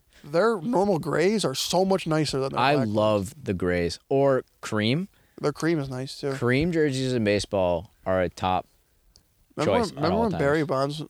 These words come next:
Speaker 1: fucking hit, what was it, like, four ten or whatever the number was, in that white with the black helmet and with the, with the, with the orange stripe down the side?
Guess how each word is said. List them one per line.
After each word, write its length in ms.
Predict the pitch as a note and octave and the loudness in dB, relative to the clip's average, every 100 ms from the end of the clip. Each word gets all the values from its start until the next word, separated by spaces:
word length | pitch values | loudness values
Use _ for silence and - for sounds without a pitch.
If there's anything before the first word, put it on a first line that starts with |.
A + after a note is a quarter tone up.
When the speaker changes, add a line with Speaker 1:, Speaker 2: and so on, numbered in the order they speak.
| - | -8
Speaker 1:
fucking 360 | D3 C#3 C#3+ | -6 -6 -6
hit, 220 | C#3 C#3 C#3+ | -4 -4 0
what 100 | C#3 | -2
was 80 | B2+ | -2
it, 40 | |
like, 120 | C#3 | -6
four 240 | - C3+ C3+ | -4 -4 -2
ten 240 | - C#3 | -2 -2
or 40 | |
whatever 200 | C#3 C#3+ | 0 0
the 60 | D3 | 0
number 240 | D3 D3+ | 0 0
was, 220 | D3 D3 - | 2 0 -2
in 120 | D3+ | -2
that 180 | C#3 C3 | -2 -2
white 380 | C3+ C3+ C#3+ D#3 | -4 -2 0 -2
with 100 | D3 | -4
the 80 | C#3 | -8
black 320 | - C3+ C#3+ | -2 -2 -2
helmet 380 | C#3 C3+ D3 D3+ | -4 -4 -4 -2
and 80 | C#3+ | -4
with 100 | C#3+ | -6
the, 100 | C3 C3+ | -10 -6
with 120 | C#3+ | -4
the, 280 | C#3 - C#3+ | -6 -8 -6
with 140 | D3 | -2
the 80 | C#3 | -2
orange 300 | C#3+ D3+ C#3 | 0 -2 -2
stripe 300 | - C#3+ D#3 | -2 -4 -2
down 120 | D#3 | -4
the 60 | D#3+ | -2
side? 220 | E3 | -2